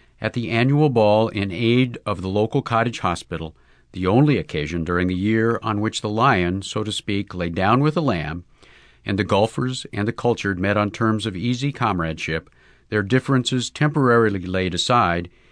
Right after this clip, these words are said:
he proposed to Adeline and was badly stymied. That fair, soulful girl could not see him with a spyglass. "Mister Banks," she said, "I will speak frankly."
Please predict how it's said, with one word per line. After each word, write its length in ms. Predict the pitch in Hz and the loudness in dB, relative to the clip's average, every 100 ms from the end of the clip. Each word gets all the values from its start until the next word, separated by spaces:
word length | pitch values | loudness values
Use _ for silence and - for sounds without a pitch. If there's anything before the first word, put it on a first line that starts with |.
| _ | _
he 160 | _ 143 | _ -2
proposed 680 | - 147 - 208 175 98 - | 0 -4 0 4 4 2 -4
to 140 | - | -2
Adeline 600 | 90 87 80 78 82 90 - | -2 0 -2 -2 -2 -6 -8
and 160 | - 104 | -6 -4
was 180 | 110 104 | -4 -6
badly 520 | 85 110 117 92 85 | -2 0 0 -2 -6
stymied. 640 | - - 82 92 78 73 - _ _ _ _ _ _ _ - | -8 -4 -4 -2 -4 -8 -18 _ _ _ _ _ _ _ -6
That 200 | 95 - | -6 -6
fair, 540 | - 104 107 123 123 110 | -4 0 2 2 -2 -10
soulful 480 | - 123 131 143 123 | -2 0 2 0 0
girl 320 | 113 117 139 | 2 2 2
could 180 | - - | -2 -2
not 320 | 120 170 - | 0 0 -2
see 300 | - 143 147 | -4 -2 0
him 320 | 110 117 110 | 0 -2 -2
with 180 | 101 107 | -2 -2
a 40 | |
spyglass. 800 | - - 90 85 87 - - - - _ _ _ _ _ _ _ | -6 0 0 0 -2 -8 -12 -18 -20 _ _ _ _ _ _ _
"Mister 260 | - - 92 | -8 -4 -2
Banks," 340 | 98 120 131 | 2 2 0
she 140 | - | -4
said, 400 | 95 - 76 76 - | -4 -4 -4 -4 -6
"I 140 | 90 113 | -2 0
will 180 | 101 | -2
speak 320 | 82 - 85 - | -6 -6 -6 -2
frankly." 480 | 92 101 - - | 0 0 -2 -10